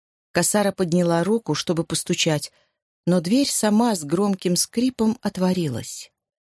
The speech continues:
В дверном проёме стояла Вила, уперев руки в бока. Должно быть,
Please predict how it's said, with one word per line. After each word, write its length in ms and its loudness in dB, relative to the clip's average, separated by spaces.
В 80 -2
дверном 440 2
проёме 520 0
стояла 580 0
Вила, 500 0
уперев 480 0
руки 280 -2
в 80 -2
бока. 440 -6
Должно 440 2
быть, 400 -4